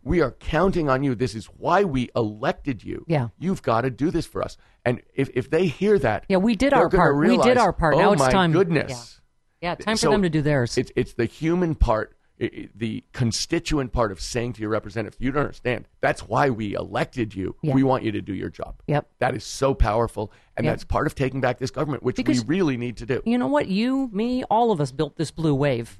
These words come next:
Speaker 2: And, you know, if we're gonna build a blue tsunami, then, uh, you worry about our base. Don't worry about his. His, you know,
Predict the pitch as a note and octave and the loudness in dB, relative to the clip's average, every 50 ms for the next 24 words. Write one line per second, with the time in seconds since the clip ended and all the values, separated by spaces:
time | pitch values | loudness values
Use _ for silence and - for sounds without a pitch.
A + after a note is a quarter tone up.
0 | - - - E3 E3 E3 D#3 - - F3+ F#3+ F3+ D#3+ D#3 D3 - - - F3+ A#3 | -12 -4 -2 0 0 0 0 0 0 2 2 4 2 2 0 -2 -6 -6 -6 -4
1 | B3+ A3+ A#3+ G3+ D3+ - - F3 E3+ D#3 D3 - D#3+ E3 E3 D3 - - D3 C#3 | -2 0 0 0 2 4 4 4 4 2 2 2 2 0 0 0 -2 -2 0 2
2 | D#3 F#3 G3 F3 D3 C#3 C3 - - D3+ E3+ E3 D#3+ D3 - - - - _ _ | 2 2 2 2 0 -2 -4 -6 -6 -4 -4 -4 -4 -6 -8 -12 -18 -20 _ _
3 | _ _ _ - - F3 - - - - - G#3+ E3+ E3 F#3+ A3 D#4 D4+ E4 D#4 | _ _ _ -16 -16 -14 -14 -14 -18 -18 -16 -12 -8 -6 -4 -2 0 0 2 2
4 | C4+ G#3+ G3 E3+ D#3+ F3+ G3 F3+ D#3 D#3 C3 - - - - - - A#3 B3+ C4+ | 2 2 2 2 4 4 4 4 4 2 0 0 -4 -6 -4 0 0 2 2 2
5 | C4+ B3+ A3 E3 D#3+ C#3+ D#3+ E3 E3 C#3 A#2+ B2 - - - A3+ G#3 F#3+ F#3 - | 2 2 2 2 0 0 0 -2 -2 -2 -4 -6 -6 -4 -2 -2 -2 -2 -6 -4
6 | - A3 G3+ F3 D#3 - | -2 0 2 2 0 0